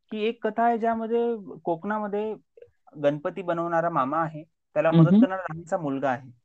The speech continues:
Speaker 1: आणि
Speaker 2: हम्म.
Speaker 1: कथा अगदी हळूवार चालली आहे, उलगडत आहे.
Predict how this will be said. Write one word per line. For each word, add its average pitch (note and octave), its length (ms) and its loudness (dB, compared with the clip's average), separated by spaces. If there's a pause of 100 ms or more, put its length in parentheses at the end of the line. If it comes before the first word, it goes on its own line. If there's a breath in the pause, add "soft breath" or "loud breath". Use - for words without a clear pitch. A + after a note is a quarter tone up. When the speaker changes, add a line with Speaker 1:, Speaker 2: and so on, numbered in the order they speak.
(520)
Speaker 1:
आणि F#3+ 180 0
Speaker 2:
हम्म. D#3+ 580 4
Speaker 1:
कथा A#3+ 260 0 (1160)
अगदी F3+ 240 -6
हळूवार G3+ 440 2
चालली F#3+ 320 -2
आहे, F#3 200 0
उलगडत F3+ 440 -4
आहे. E3+ 300 -4